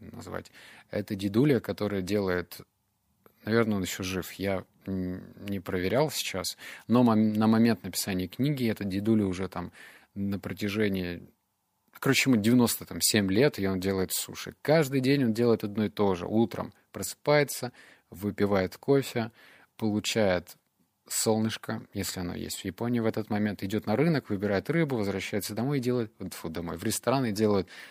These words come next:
то, что он делал вчера, позавчера и так далее. Но он это чертовски любит. Именно туда приезжал, например, Барак Обама, в этот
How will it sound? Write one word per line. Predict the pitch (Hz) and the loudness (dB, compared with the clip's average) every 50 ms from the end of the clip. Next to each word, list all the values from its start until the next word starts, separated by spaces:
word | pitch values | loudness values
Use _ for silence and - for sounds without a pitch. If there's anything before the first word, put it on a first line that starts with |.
| - _ _ _ | -20 _ _ _
то, | - 113 120 123 123 | 2 4 4 4 4
что | - - - 104 | 2 -2 -6 -6
он | 98 95 92 | -6 -6 -4
делал | 90 98 104 104 98 95 | -2 -2 0 0 0 -2
вчера, | 90 - - - 101 101 110 117 120 101 | -4 -4 -4 -2 2 4 4 4 4 2
позавчера | - 98 92 95 - - - - 107 101 | 0 -4 -10 -10 -10 -10 -6 -2 0 0
и | 95 | -2
так | - - 101 101 101 | -2 -6 -8 -6 -4
далее. | 104 95 90 - - - 101 107 | -2 -2 -2 -4 -8 -14 -16 -12
Но | 120 139 147 | -8 -6 -6
он | 147 147 151 151 | -4 -4 -2 -4
это | 143 - - - 143 - | -4 -6 -6 -8 -10 -10
чертовски | - - - - 127 123 117 - _ - - 110 117 107 - - - - 101 | -8 -8 -4 -4 -4 -4 -4 -8 _ 0 2 2 2 2 0 -8 -8 -8 -6
любит. | 101 98 87 90 87 - - | -4 -4 -4 -6 -6 -4 -4
Именно | 104 110 117 113 107 104 98 95 - - - - - - - _ - | -2 0 2 2 2 0 0 -2 -6 -12 -20 -20 -20 -20 -20 _ -10
туда | - 107 98 101 110 127 127 117 107 95 | -8 -4 0 2 4 4 4 4 2 0
приезжал, | - - 95 95 87 87 101 95 95 | -2 -4 -4 -4 -4 -4 -6 -6 -6
например, | 87 - 92 92 90 - 87 | -6 -6 -6 -6 -6 -6 -4
Барак | 85 101 98 92 87 - 87 | -2 0 0 0 0 -4 -6
Обама, | 82 85 95 104 120 127 113 98 - _ - _ _ _ _ - | -4 2 2 4 4 4 0 -2 -6 _ -20 _ _ _ _ -12
в | - 90 87 92 | -10 -8 -6 -6
этот | 92 - 87 85 - - - - | -6 -6 -6 -8 -8 -12 -16 -16